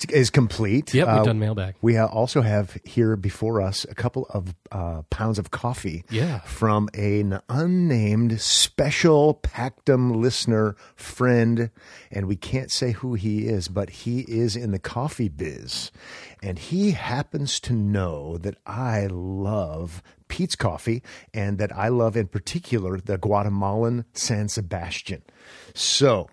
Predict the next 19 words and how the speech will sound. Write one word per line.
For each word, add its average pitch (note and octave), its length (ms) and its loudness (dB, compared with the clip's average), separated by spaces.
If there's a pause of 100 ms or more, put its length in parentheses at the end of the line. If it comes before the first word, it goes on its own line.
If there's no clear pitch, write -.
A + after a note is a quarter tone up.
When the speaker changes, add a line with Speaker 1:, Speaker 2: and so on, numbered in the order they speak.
Speaker 1:
and G2 160 -4
he C#3 440 0 (380)
did A#2+ 180 4
his A#2 160 0
very A2 240 4
best B2 480 0
to - 80 -6
get G#2+ 160 -2
some G2+ 120 -2
Guatemalan G#2+ 520 0
beans A#2+ 500 -2 (100)
and G#2+ 140 0
roast D#3 240 8
them D#3 120 8
in C3 60 6
such - 220 4
a C#3 60 6
way B2 240 8
as A2 220 2